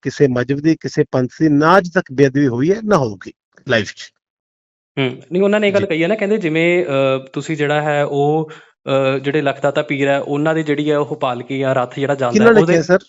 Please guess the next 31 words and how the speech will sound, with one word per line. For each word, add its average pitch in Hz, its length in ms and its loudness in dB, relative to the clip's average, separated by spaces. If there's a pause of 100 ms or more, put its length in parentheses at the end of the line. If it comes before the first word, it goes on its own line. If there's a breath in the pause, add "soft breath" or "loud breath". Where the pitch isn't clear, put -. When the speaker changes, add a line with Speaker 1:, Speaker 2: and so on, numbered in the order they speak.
(360)
Speaker 2:
ਇਹ 175 260 2
ਜੀ 208 140 0
ਸ਼ਿਵ 175 180 -2
ਸੈਨਾ 185 240 0
ਵਾਲਿਆਂ 175 180 -2
ਨੇ 170 80 0
ਅੱਜ 170 80 -2
ਪ੍ਰੈਸ 151 220 -2
ਕਾਨਫਰੰਸ 165 300 -2
ਕੀਤੀ - 100 -10
Speaker 1:
ਸ਼ਿਵ 185 160 4
Speaker 2:
ਹੈ 151 60 0
Speaker 1:
ਸੈਨਾ 202 80 6
Speaker 2:
ਲੁਧਿਆਣੇ 196 220 6
Speaker 1:
ਵਾਲੇ 208 120 6
Speaker 2:
ਦੇ - 0 -
ਵਿੱਚ। 185 120 4
Speaker 1:
ਜਦੋਂ 202 360 8
ਪਹਿਲਾਂ 202 260 6
ਇਹ 214 40 10
ਯਾਤਰਾ 175 300 6
ਨਿਕਲਦੀ 170 380 6
ਹੁੰਦੀ 123 220 4
ਸੀ 139 180 0
ਇਸੇ 135 180 0
ਤਰ੍ਹਾਂ 123 180 2
ਹੀ 151 100 2
ਸੇਮ 143 280 4
ਪੋਜੀਸ਼ਨ 131 300 -4
ਦੇ 117 80 -2
ਵਿੱਚ, 110 300 0